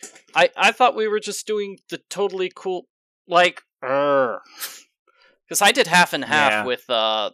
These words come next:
Speaker 1: the, like, uh, the mystery, uh, novel character, uh, or mystery novel character does, uh, a fancy little grin. Uh, that's one of her, like, unique poses, is just grinning, going,
Speaker 2: Mm-hmm.
Speaker 1: "Arr,"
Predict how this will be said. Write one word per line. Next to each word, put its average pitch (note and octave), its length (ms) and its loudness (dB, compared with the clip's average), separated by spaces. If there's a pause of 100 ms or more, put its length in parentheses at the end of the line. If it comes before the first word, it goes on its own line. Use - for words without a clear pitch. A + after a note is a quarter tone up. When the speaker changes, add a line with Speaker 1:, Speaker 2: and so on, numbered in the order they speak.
Speaker 1:
the, A#2 160 -2 (120)
like, D3+ 380 0
uh, C#3 280 4
the C3+ 140 -8
mystery, D#3 840 -2
uh, A#2+ 360 -2 (440)
novel C#3+ 500 0
character, G#2+ 680 -4 (340)
uh, C3 360 4
or C3 160 -2
mystery C3+ 360 -4
novel A#2+ 240 -2
character A#2+ 420 -8
does, A#2 320 -4
uh, A2 300 -2
a - 40 -6
fancy D3 440 -2
little B2+ 340 -6
grin. C3+ 680 -4 (100)
Uh, C3 260 0
that's B2 300 -4
one B2 180 -2
of A#2+ 200 -6
her, C3 220 -6
like, A#2+ 280 -4
unique C3+ 360 -8
poses, A#2 480 -4
is G#2+ 200 -12
just - 320 -6 (420)
grinning, C3+ 380 -2
going, G#2+ 260 -10
Speaker 2:
Mm-hmm. G#2 100 -6
Speaker 1:
"Arr," A2+ 920 0